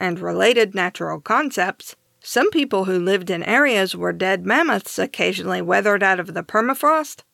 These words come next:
thought they'd only died recently. That's how fresh the dead animals looked. The people didn't know what the animals were, though,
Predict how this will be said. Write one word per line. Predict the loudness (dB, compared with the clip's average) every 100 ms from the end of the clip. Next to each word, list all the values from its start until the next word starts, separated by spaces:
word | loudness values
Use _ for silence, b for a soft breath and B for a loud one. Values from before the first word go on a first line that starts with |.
| _
thought | 4 4 4
they'd | 2 2
only | 2 2 -2
died | -2 -2 -2 -4
recently. | -4 -2 -2 -4 -4 -8 -10 _ _ _
That's | 0 0 2
how | 2
fresh | 2 -2 0 0 0
the | -4 -6
dead | -2 2
animals | 4 4 2 -2 -4
looked. | -4 0 2 0 -8 _ _ _ _
The | -4 2
people | 2 4 2
didn't | 2 2 2
know | 2 0
what | 2 0 2
the |
animals | 0 0 -2 -4 -4 -4
were, | 2 4 4
though, | 2 -2